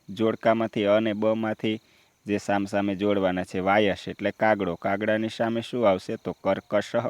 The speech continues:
કંઠ, એકની સામે બે. પછી બિડાલહ, તો બેની સામે ત્રણ, મ્યાઉ મ્યાઉ, સુનક વરાક, કૂતરો, તો સામે ચાર, ત્રણની સામે ભો ભો, અને પુત્રી, તો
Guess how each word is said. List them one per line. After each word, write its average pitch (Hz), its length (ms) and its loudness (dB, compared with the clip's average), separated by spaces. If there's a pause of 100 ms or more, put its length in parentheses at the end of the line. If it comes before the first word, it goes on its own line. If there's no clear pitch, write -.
(120)
કંઠ, 101 300 -2 (640)
એકની 101 320 -6
સામે 101 380 -6 (320)
બે. 95 240 -2 (920)
પછી 117 220 -4
બિડાલહ, 120 600 4 (120)
તો 92 120 -2
બેની 107 360 0
સામે 107 320 -2
ત્રણ, 120 360 2
મ્યાઉ 110 360 2
મ્યાઉ, 87 300 -4
સુનક 127 500 -4
વરાક, 101 400 2 (720)
કૂતરો, 117 400 -2
તો - 260 -8
સામે 110 420 -4
ચાર, 117 360 4 (220)
ત્રણની 101 320 -4
સામે 85 320 -12
ભો 110 300 0
ભો, 92 220 -10 (500)
અને 120 180 -2
પુત્રી, 87 540 -6 (180)
તો 113 80 -2